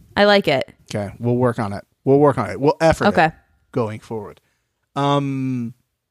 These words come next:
Speaker 2: but yeah, Nerys getting another win and
Speaker 1: Mm-hmm.
Speaker 2: helping Mister Nelson, or as he referred to himself in this episode,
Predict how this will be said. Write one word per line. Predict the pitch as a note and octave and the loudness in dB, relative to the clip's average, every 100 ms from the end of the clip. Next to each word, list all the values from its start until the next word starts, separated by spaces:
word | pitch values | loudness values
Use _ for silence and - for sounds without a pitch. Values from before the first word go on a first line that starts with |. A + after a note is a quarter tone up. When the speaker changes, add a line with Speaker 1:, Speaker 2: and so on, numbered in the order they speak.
| _ - | _ -10
Speaker 2:
but | D3 | -2
yeah, | D3+ C3+ | 0 2
Nerys | B2 C3+ C#3 E3+ A#3+ - - - _ | 2 2 4 2 0 -6 -10 -16 _
getting | D#3 E3+ G#3+ - | 0 2 0 -4
another | C3+ C3 C#3 G#3 | -4 0 2 2
win | G3+ A2+ G2 B2 - _ _ _ _ | 0 -4 -4 -8 -10 _ _ _ _
and | C3+ | 0
Speaker 1:
Mm-hmm. | G#3 | 2
Speaker 2:
helping | F3 F#3+ F#3 E3 - _ - | 2 4 2 0 -4 _ -2
Mister | C#3+ D3+ E3 | 0 0 0
Nelson, | D3+ F#3 F#3 B2 F#2+ B2+ - _ _ _ | 2 2 -2 -4 -4 -6 -8 _ _ _
or | D#3 G#3 D#3+ A2 B2 _ - | 2 4 4 0 -8 _ -8
as | A#2+ | -4
he | B2 | -4
referred | A2 A2 D#3 | -4 -4 -4
to | A#2+ | -4
himself | G#2+ - G2+ | -4 -6 -6
in | G2+ | -6
this | D3 - | -6 -6
episode, | - - C#2 | -8 -10 -12